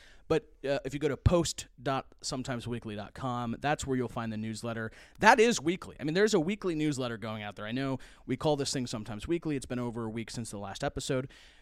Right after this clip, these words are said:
The newsletter is the core foundation of the work I'm doing. The writing is the base I'm building the rest of this thing upon, because I think it's important. Uh,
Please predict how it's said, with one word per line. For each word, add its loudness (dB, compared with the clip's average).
The -2
newsletter 0
is -4
the -8
core 0
foundation -4
of -10
the -8
work -8
I'm -8
doing. -12
The -12
writing 0
is -4
the -8
base 0
I'm -4
building -4
the -8
rest -8
of -10
this -10
thing -6
upon, -8
because -6
I 2
think -2
it's -4
important. -4
Uh, -4